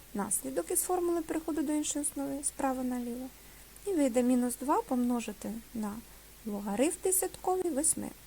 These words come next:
Зверніть увагу, що я вже в основі десять не писала, ви знаєте, як такі десяткові логарифми записуються.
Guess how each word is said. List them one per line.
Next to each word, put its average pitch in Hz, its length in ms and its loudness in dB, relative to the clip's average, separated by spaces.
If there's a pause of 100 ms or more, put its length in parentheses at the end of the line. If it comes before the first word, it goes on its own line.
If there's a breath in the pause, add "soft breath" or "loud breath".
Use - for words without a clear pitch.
(160)
Зверніть 226 400 0
увагу, 415 260 4
що - 200 -6
я 220 140 -2
вже - 280 -4 (600 loud breath)
в 220 100 -6
основі 349 400 2
десять 247 500 0
не 220 220 -2 (100)
писала, 330 560 -2
ви 254 200 0
знаєте, 233 440 -4
як 220 280 -6
такі 233 300 -8 (180)
десяткові 262 440 0
логарифми 254 520 -2
записуються. - 880 -12